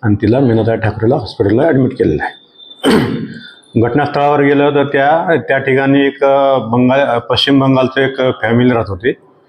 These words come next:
तो माणूस, अ, त्याच दिवशी पश्चिम बंगालहून इथं आला होता आणि त्या बाया, तिच्या बायकोला त्यांनी मारून पळून गेलेला आहे. ती बाई ज्यावेळेस हॉस्पिटलला हे केली, dead, dead for admission तिथं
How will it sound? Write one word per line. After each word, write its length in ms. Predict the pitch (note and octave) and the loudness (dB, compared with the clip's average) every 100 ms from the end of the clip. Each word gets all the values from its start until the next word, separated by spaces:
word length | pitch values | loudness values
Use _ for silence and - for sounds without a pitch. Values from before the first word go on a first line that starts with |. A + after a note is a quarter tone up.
| _ _ _ _ _ _ A#2 A2+ | _ _ _ _ _ _ -10 -2
तो 100 | A#2+ | 2
माणूस, 480 | A#2+ B2+ C3 B2+ | 2 2 0 -2
अ, 520 | C3+ C3 C3 C3 C3 B2+ - - | -2 0 0 2 2 0 -4 -6
त्याच 160 | C3+ C#3+ | -2 0
दिवशी 260 | D3 C#3 | 0 0
पश्चिम 340 | C3+ C3+ C#3 C3+ | 0 -2 0 0
बंगालहून 360 | C3 C3 C3+ | 2 0 0
इथं 140 | B2+ B2 | 0 0
आला 120 | A#2 | 0
होता 280 | G2+ B2+ D3 | 0 0 0
आणि 140 | B2 | 0
त्या 140 | B2 B2 | 0 0
बाया, 400 | A#2 A#2+ B2 C#3 | 0 0 0 -2
तिच्या 240 | - A2+ | -2 -2
बायकोला 320 | A2+ A2+ A#2 | 0 2 0
त्यांनी 260 | A#2+ A#2+ A#2 | 0 0 0
मारून 300 | A2+ A2 E3 - _ _ - _ - | 0 0 -2 -6 _ _ -20 _ -6
पळून 220 | B2+ B2+ | 0 2
गेलेला 320 | A2 F#2 E2+ | 2 2 0
आहे. 80 | D#2 - _ _ - - _ _ - | -2 -8 _ _ -20 -20 _ _ -4
ती 60 | |
बाई 300 | A#2 B2 C3 | 0 2 2
ज्यावेळेस 320 | B2+ B2+ B2 | 2 0 -2
हॉस्पिटलला 640 | C3+ A#2 A#2 C3 C3+ C3 B2+ | -2 -2 -2 -2 0 2 2
हे 80 | B2 | 0
केली, 180 | B2+ | 0
dead, 460 | C3+ B2 B2+ A#2+ A2+ | 0 0 0 0 0
dead 160 | A#2+ A#2 - - | 0 -2 -6 -4
for 160 | C3 | 0
admission 460 | A#2 A#2+ A#2 A#2+ C#3 | 2 2 2 2 2
तिथं 480 | - _ - G#2+ | -2 _ -4 0